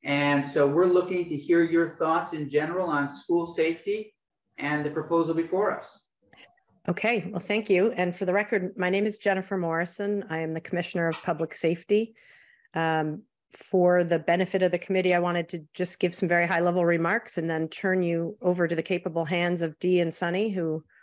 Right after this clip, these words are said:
Speaker 2: are the subject matter experts on this particular area. Um, and I also wanted to start by thanking you for your hard work. I know it feels like it's just begun, but it's a lot of work, and we're all, uh, we're all appreciative of all that you do.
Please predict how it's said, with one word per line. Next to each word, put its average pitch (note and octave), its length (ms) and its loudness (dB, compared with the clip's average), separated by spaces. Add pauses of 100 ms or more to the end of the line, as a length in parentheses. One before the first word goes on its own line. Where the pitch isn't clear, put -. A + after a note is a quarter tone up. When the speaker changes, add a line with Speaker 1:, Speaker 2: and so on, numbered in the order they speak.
(240)
Speaker 2:
are E3+ 80 -2
the D#3 80 -6
subject E3+ 340 0
matter E3 240 4
experts E3+ 500 -2
on E3+ 200 0
this E3+ 180 0
particular F3 600 0
area. F3 480 2 (680)
Um, E3+ 480 0
and F#3 160 2
I F#3+ 120 4
also G3 180 0
wanted F#3+ 280 0
to F#3 180 -2
start F#3+ 280 -2
by F#3+ 140 2
thanking G3 380 -2
you G3+ 200 2
for G3 160 -4
your F3+ 140 2
hard E3+ 240 0
work. F#3+ 300 0
I E3+ 80 -2
know F3 160 0
it D#3+ 160 -6
feels F#3+ 220 0
like F#3 140 -4
it's - 160 -8
just F#3+ 220 -4
begun, F3+ 400 2
but F3 280 0 (800)
it's - 60 -4
a G3+ 40 6
lot G3+ 180 6
of A3 60 2
work, G3+ 400 2
and F#3+ 140 0
we're F#3 140 2
all, G3 260 6
uh, F#3+ 220 4 (320)
we're F#3+ 160 -2
all F3+ 100 4
appreciative F3+ 480 -4
of E3 140 -4
all D#3+ 140 2
that E3 100 -6
you E3 100 -10
do. C#3+ 320 -10